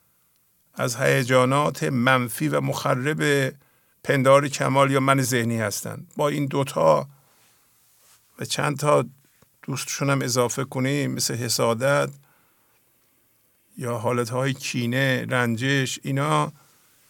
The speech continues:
دوستان هم هستن که هم فرد ما را خراب می‌کنن، هم خانواده ما را خراب می‌کنند، جامعه را خراب می‌کنند، دنیا را خراب می‌کنند که الان داره خراب می‌کنه.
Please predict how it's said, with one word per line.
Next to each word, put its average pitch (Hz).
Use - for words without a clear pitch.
دوستان 139
هم 143
هستن 147
که -
هم 123
فرد 143
ما 151
را 151
خراب 143
می‌کنن، 139
هم 139
خانواده 135
ما 160
را 156
خراب 139
می‌کنند، 131
جامعه 127
را 160
خراب 143
می‌کنند، 139
دنیا 135
را 170
خراب 151
می‌کنند 135
که 123
الان 131
داره 131
خراب 131
می‌کنه. 117